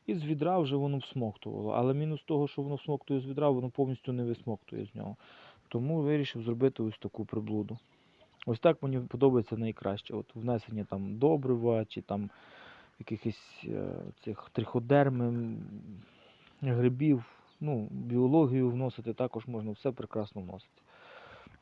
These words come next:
М, через станцію, ну, якщо у вас лише на,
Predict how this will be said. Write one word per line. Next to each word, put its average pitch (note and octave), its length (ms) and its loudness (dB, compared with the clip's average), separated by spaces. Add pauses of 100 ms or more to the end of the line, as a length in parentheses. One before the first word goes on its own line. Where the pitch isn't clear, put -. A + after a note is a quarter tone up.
(140)
М, C3 540 -12
через C3 280 4
станцію, B2 920 2 (300)
ну, A#2 340 -4 (320)
якщо C#3 360 2
у C3 240 6
вас B2+ 280 6 (760)
лише C3+ 540 4
на, A#2 420 0